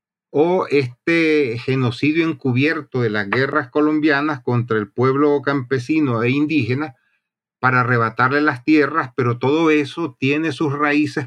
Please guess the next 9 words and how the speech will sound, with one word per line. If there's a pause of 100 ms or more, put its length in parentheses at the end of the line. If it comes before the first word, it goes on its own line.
profundas (1000)
en
los
movimientos
de
independencia,
que
son,
como